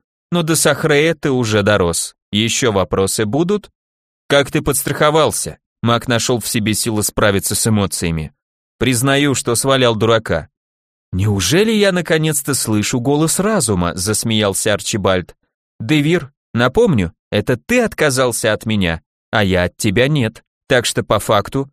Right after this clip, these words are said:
ты все еще остаешься моим учеником. Убить тебя я всегда успею, был бы повод, но взятые некогда обязательства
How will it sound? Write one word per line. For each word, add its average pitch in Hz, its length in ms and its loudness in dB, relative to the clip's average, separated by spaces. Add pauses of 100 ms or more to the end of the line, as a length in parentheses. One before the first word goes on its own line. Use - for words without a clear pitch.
(160)
ты 139 100 2
все 147 220 0
еще 151 280 0
остаешься 139 600 0
моим 135 300 0
учеником. 135 680 -4 (300)
Убить 139 300 0
тебя 175 300 0
я 170 160 2
всегда 120 440 0
успею, 104 460 0
был 104 220 0
бы 113 160 0
повод, 147 480 -2 (240)
но 165 120 2
взятые 147 460 0
некогда 135 460 0
обязательства 113 840 0